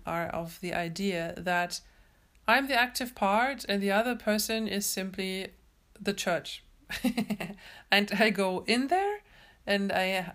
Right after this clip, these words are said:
have fun, and then there's some sort of resonance, and that's a given. <laughs> Sorry. Mm, I, I do believe that we are taught this way.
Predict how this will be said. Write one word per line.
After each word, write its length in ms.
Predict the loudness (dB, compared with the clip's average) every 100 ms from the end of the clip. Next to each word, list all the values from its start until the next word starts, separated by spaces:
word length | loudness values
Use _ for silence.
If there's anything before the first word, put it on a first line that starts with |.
| -12
have 360 | -2 2 2 2
fun, 500 | -2 2 2 2 -4 -8 -18 -20 -20 _
and 720 | 4 6 6 4 0 -2 -6 -10
then 280 | 2 4 4
there's 360 | 4 2 0 -2
some 220 | 0 0
sort 240 | 0 0
of 180 | 0 2
resonance, 680 | 4 4 0 -2 -2 -6 -12 0
and 520 | 4 4 4 2 2
that's 260 | 2 2 0
a 60 | -2
given. 340 | -2 -4 -12 -18 _ _ 0 0 0 -4 -4 -4
<laughs> 960 | -12 -20 _ -20 _ -20 -4 -2 -2
Sorry. 380 | -4 -6 -4 -6 -8 -14 -16 -20 _ -6
Mm, 260 | -4 -4 -6 -14 -20 _ 2
I, 180 | 2 2
I 120 | 0
do 160 | 0 0
believe 320 | 0 0 0
that 220 | 0 -2
we 140 | -2 -2
are 160 | -2 -4
taught 520 | -4 0 0 0 -6
this 240 | -6 -6
way. 380 | -6 -6 -8 -12